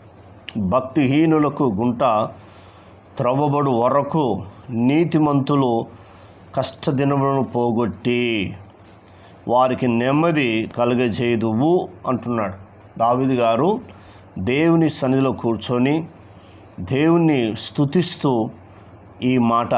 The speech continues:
మాట్లాడుతున్నాడు. ఏందంటే, నీతిమంతుల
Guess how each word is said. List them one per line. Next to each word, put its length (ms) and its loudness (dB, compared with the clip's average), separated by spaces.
మాట్లాడుతున్నాడు. 1200 -2
ఏందంటే, 720 0
నీతిమంతుల 1300 2